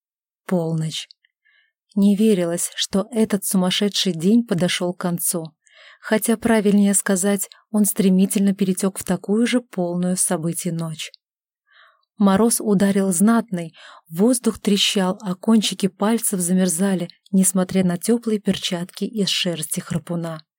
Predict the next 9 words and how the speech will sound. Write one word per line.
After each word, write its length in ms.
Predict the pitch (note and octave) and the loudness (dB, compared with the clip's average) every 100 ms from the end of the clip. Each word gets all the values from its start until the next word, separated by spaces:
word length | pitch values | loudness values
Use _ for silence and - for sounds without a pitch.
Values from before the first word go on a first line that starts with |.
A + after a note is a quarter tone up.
| _ - - - - _ | _ -20 -20 -20 -20 _
Северный 640 | - - A3 G#3 G3+ G3 | -4 2 4 4 4 4
словно 380 | G3 G3+ G3 G3 | 2 0 2 2
решил, 400 | G3 F#3+ - G#3+ | 2 0 0 0
что 220 | - - | -2 -4
проблем 500 | F#3 G3+ F3 G3 G#3+ | 0 0 2 2 2
жителям 460 | F3 F#3+ G#3 F#3 F#3 | 2 0 0 0 -2
Иствера 520 | - F#3+ - - G3+ | 0 -2 -2 0 2
не 120 | G3 | 2
хватает, 600 | F#3+ G3 G3 A#3+ A3 E3+ | 0 -2 -2 0 0 -2